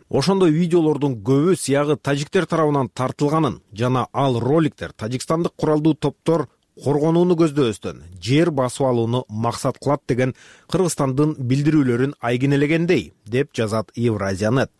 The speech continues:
Андан ары видеолордун биринде тажик аскери Кыргызстандын Достук айылындагы мектепке өз өлкөсүнүн желегин илгенин,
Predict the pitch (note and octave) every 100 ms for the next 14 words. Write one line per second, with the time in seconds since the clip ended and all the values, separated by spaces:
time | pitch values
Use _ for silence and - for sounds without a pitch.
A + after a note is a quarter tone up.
0 | _ _ - C#3 F#3+ G3 C3 F#2 A2+ D3
1 | F3 E3+ D#3+ F3+ D3+ B2+ C#3 B2 D#3 E3+
2 | C3+ C3 C#3 B2+ C#3 D3 - C3+ C3 -
3 | C3+ C3+ A2+ G#2+ C3 - D#3 C#3+ B2+ B2+
4 | A#2+ C3+ A#2 A#2+ - B2+ - C#3 C3+ A#2+
5 | C#3 C3 B2 B2 A2 B2 A2+ A2+ A#2 A2+
6 | A#2 - A#2 B2 C#3+ G#2+